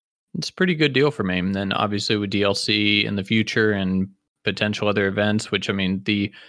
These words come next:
the events I, I was gonna get regardless, so I really can only factor in the D L C. But I think when the D L C rolls around, I'll still continue to play, and I'll eventually, um, you know, I think it'll be worth a hundred dollars for me in the end.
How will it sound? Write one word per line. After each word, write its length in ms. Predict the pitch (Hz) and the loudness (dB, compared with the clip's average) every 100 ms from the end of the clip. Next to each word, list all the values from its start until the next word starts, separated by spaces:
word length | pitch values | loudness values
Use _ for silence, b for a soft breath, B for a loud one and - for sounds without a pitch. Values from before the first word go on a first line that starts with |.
| B B _ | B B _
the 180 | - 127 | -2 0
events 380 | 117 117 120 107 | 2 2 2 2
I, 100 | 113 104 - | 2 2 2
I 80 | |
was 200 | 104 101 | 0 0
gonna 180 | - 101 | -2 -4
get 200 | 98 95 - _ _ _ | 0 -2 -4 _ _ _
regardless, 640 | 123 107 104 101 113 123 - | -4 0 2 2 2 0 0
so 100 | 98 | -2
I 60 | |
really 260 | 92 98 95 | 0 -2 -2
can 120 | 101 | -4
only 160 | 92 92 | -4 -2
factor 320 | 95 95 104 | -4 -2 -4
in 100 | 98 | -4
the 60 | |
D 140 | 95 95 | -4 -2
L 100 | 90 | -2
C. 180 | - 123 | -2 -2
But 140 | 160 | 0
I 60 | 220 | -2
think 200 | 233 - | -2 -2
when 80 | 143 | -2
the 60 | |
D 140 | 117 104 | 2 0
L 80 | 101 | 0
C 180 | - | 0
rolls 240 | 107 107 107 | 0 0 2
around, 220 | 104 107 | 0 2
I'll 100 | 104 | 0
still 200 | - 101 | -2 -4
continue 320 | - 98 98 | -4 -4 -2
to 80 | 95 | -2
play, 280 | 95 95 95 | 0 0 2
and 120 | 95 | 0
I'll 140 | 98 98 | 0 -2
eventually, 640 | 95 92 107 95 92 92 b b b _ _ _ - | -2 -4 0 0 0 -2 b b b _ _ _ -4
um, 420 | 90 92 87 - _ - | -2 -2 -4 -6 _ -6
you 100 | 78 | -2
know, 100 | - | 0
I 80 | - | -2
think 200 | 120 123 | -2 0
it'll 120 | 104 | 0
be 100 | 92 | 0
worth 280 | 92 92 - | 0 -2 -2
a 60 | 92 | -4
hundred 160 | 95 | 0
dollars 300 | 98 98 95 | 0 0 0
for 140 | - 101 | -2 -2
me 80 | |
in 80 | 98 | 0
the 80 | 95 | 0
end. 240 | 101 113 | 0 -2